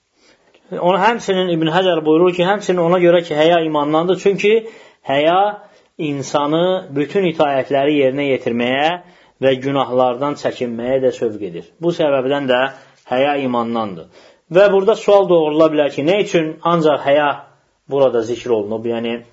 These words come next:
imanın başqa xislətləri zikr olunmuyor. Ancaq həya şöbəsi, həya xisləti, həya hissəsi zikr olunub.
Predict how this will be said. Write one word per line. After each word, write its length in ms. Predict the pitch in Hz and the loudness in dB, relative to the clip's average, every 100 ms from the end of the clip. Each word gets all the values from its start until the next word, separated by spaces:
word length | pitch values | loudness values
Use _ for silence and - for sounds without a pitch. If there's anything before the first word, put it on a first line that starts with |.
| _ _ - | _ _ -6
imanın 600 | 135 131 131 151 147 - _ _ - | -2 -2 -2 -4 -6 -12 _ _ 0
başqa 360 | 135 135 190 170 | 0 2 0 -2
xislətləri 560 | - 151 131 139 143 143 | -2 -2 0 0 0 -2
zikr 380 | 147 143 147 | -6 -2 0
olunmuyor. 380 | 131 139 113 123 | 0 0 -2 -2
Ancaq 500 | 156 170 151 131 - - _ _ _ | -2 0 0 0 -4 -20 _ _ _
həya 340 | - 147 185 185 170 - _ - | 0 4 4 4 0 -12 _ -2
şöbəsi, 560 | 151 135 123 123 127 | 0 2 0 -2 -2
həya 320 | 117 147 165 - | 0 2 0 -2
xisləti, 500 | - 139 123 - 113 | -6 -2 -2 -2 -2
həya 320 | 123 139 165 165 - - - _ - | 2 2 2 0 -6 -20 -20 _ -14
hissəsi 520 | 131 - 147 131 160 | -12 -4 -4 0 -2
zikr 320 | 135 147 147 135 | -2 -6 0 2
olunub. 560 | 127 139 160 196 - | 2 2 4 2 -2